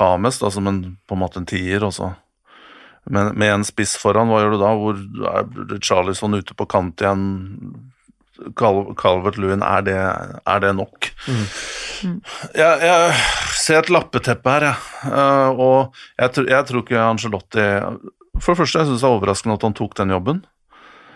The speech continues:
Speaker 1: Eh, og jeg er usikker på om det er riktig at Everton valgte Ancelotti. Og det igjen tror jeg handler om stormannsgal eier, som synes det er kjedelig å sitte med en, eh,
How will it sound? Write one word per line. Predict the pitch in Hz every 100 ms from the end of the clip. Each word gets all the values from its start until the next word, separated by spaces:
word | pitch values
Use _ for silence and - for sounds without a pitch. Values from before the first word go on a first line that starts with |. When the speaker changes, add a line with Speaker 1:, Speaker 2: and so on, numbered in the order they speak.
| -
Speaker 1:
Eh, | - 117 113
og | 117
jeg | 123
er | 139 117
usikker | - 117 101
på | 120
om | 107
det |
er | 104 107
riktig | - -
at | 104 104
Everton | 95 - 104 101 101 104
valgte | 98 - -
Ancelotti. | 98 107 101 - - - _ _ - - -
Og | 113 107
det |
igjen | 113 127 147 -
tror | 117 113
jeg | 123
handler | 104 95 101
om | 104 104 104 _ _ - _ -
stormannsgal | - 117 101 107 107 - 104 104 104
eier, | 95 143 - - _ _ _ - _ -
som | - 113 110
synes | - 104
det | 110
er | 104
kjedelig | 123 98 90 98
å | 104
sitte | 104 - 95
med | 98 98 98 95 95 95 98 - 101
en, | 98 98 95
eh, | 95 92 92 95 - -